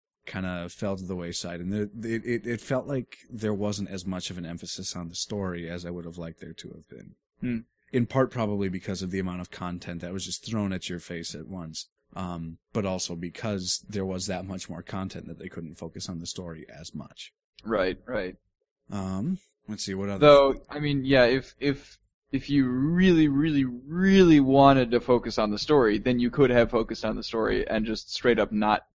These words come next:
Speaker 2: did, done the side quests. But I know that that's not you.
Speaker 1: No, no.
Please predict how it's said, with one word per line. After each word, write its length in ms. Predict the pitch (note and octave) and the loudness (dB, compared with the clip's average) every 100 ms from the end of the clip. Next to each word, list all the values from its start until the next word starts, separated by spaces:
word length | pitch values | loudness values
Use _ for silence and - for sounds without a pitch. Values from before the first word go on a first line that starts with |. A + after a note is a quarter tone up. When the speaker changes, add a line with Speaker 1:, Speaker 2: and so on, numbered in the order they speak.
| - | -2
Speaker 2:
did, 360 | A2 G2 F#2+ - | 2 2 0 0
done 380 | G#2+ G2+ G2+ F#2 | 2 2 -4 -8
the 360 | G2 F#2 F#2 _ _ - | -8 -6 -8 _ _ -2
side 360 | B2+ A2 - | 4 4 2
quests. 460 | - - - - - _ - | -6 -10 -12 -20 -20 _ 2
But 100 | B2+ | 6
I 60 | B2 | 8
know 160 | C3+ A#2+ | 8 4
that 100 | A2 | 2
that's 200 | A2 A#2+ | -2 -2
not 180 | G2 | -2
you. 240 | G2 F#2 F#2+ _ A2+ | -2 -4 -6 _ -2
Speaker 1:
No, 320 | A2+ E2 - _ _ | -2 -4 -10 _ _
no. 340 | D3 A#2+ F#2+ | -4 -2 -2